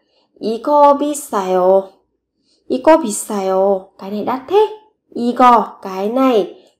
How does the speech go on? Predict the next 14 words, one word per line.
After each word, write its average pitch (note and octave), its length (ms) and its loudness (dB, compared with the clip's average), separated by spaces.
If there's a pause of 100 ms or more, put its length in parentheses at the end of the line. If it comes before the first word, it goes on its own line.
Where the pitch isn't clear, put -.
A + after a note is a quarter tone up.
비싸요. G3 1200 -2
비싸요 E3+ 720 -8
là D#3+ 60 -16
đắt. D4 240 -2 (2000)
Cho C#4+ 260 0
tôi C#4 160 4
cái A3 180 -2
này. A3+ 280 0 (600)
이거 C4+ 540 4
주세요. G#3 680 -2 (720)
이거 D#4 360 4
주세요. G#3 920 0 (720)
이거 C4+ 380 2
주세요. A#3+ 680 -4